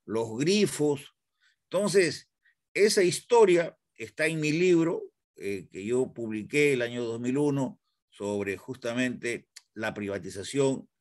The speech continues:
de Petroperú. Y de, a partir de allí, ¿no? Prácticamente desde el año noventa y dos, mil novecientos noventa y dos, hasta el dos mil cuatro, Petroperú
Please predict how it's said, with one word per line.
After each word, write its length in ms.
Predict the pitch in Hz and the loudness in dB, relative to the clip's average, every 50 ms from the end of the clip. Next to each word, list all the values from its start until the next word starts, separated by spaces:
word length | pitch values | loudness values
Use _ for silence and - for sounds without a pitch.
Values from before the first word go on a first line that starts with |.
| _ _ | _ _
de 160 | - 98 98 | -10 -10 -8
Petroperú. 800 | - - 131 110 123 131 127 107 143 156 170 180 180 - - _ _ - - - - - _ _ _ _ _ _ _ _ _ _ _ _ _ - | -6 -4 -4 -4 -2 -4 -2 0 2 6 6 6 6 4 0 _ _ -20 -20 -20 -20 -20 _ _ _ _ _ _ _ _ _ _ _ _ _ -4
Y 380 | 175 202 214 226 214 202 - _ _ _ _ _ _ _ _ _ _ _ _ _ _ _ _ _ _ _ | -2 0 0 0 -2 -6 -12 _ _ _ _ _ _ _ _ _ _ _ _ _ _ _ _ _ _ _
de, 120 | - 147 143 | 0 0 0
a 80 | 143 | 2
partir 360 | 143 156 147 139 - 226 254 247 | 4 2 2 2 2 0 2 6
de 100 | 233 185 | 6 6
allí, 420 | 160 160 196 226 240 233 - _ _ _ _ _ _ _ _ _ _ _ _ _ _ _ _ _ | 6 6 4 2 0 -2 -8 _ _ _ _ _ _ _ _ _ _ _ _ _ _ _ _ _
¿no? 260 | - 127 170 147 110 104 | -12 -10 -10 -10 -6 -2
Prácticamente 920 | - 170 196 185 185 190 143 - 135 139 165 180 180 151 - 160 147 135 | 2 2 2 2 0 -2 -2 -2 -2 -2 -2 -4 -6 -2 0 0 0 2
desde 300 | 110 117 123 117 113 120 | 0 -2 -2 -2 -2 -2
el 80 | 120 131 | 0 0
año 260 | 151 170 175 175 165 | -2 -2 -2 -4 -2
noventa 560 | 151 135 127 120 113 110 113 104 - 107 110 | -2 -2 0 -2 -2 -4 -6 -6 -4 -4 -4
y 80 | 110 127 | -2 0
dos, 340 | 160 185 175 143 - - - | 2 4 2 2 0 -2 -6
mil 120 | 143 160 | -6 -4
novecientos 340 | 160 151 135 156 131 143 156 | -4 -4 -6 -6 -8 -6 -4
noventa 420 | 143 123 110 110 104 101 101 113 | -4 -4 -4 -4 -6 -8 -8 -6
y 60 | 110 135 | -4 -2
dos, 400 | 160 175 175 151 - - - _ _ _ _ _ _ _ _ _ _ _ _ _ _ _ _ _ _ | 0 0 0 -2 -4 -8 -16 _ _ _ _ _ _ _ _ _ _ _ _ _ _ _ _ _ _
hasta 680 | - 151 156 151 143 - - _ 151 143 143 139 - - - | 0 2 2 2 0 -2 -4 _ 0 2 2 2 2 0 0
el 280 | 139 139 135 131 123 | 2 2 2 2 2
dos 260 | 117 131 127 123 123 | 2 0 0 0 0
mil 420 | 123 143 170 214 226 196 151 - - _ _ _ | 0 0 0 0 -2 -4 -8 -12 -16 _ _ _
cuatro, 560 | 185 208 233 208 - - - - 349 320 - _ _ _ _ _ _ _ _ _ _ _ _ _ _ _ _ _ | 4 6 6 4 2 -2 -8 -8 -8 -10 -14 _ _ _ _ _ _ _ _ _ _ _ _ _ _ _ _ _
Petroperú 840 | - 202 202 160 202 202 160 139 156 160 180 208 294 226 - - | 4 4 4 4 4 2 2 4 4 4 4 4 2 0 -2 -4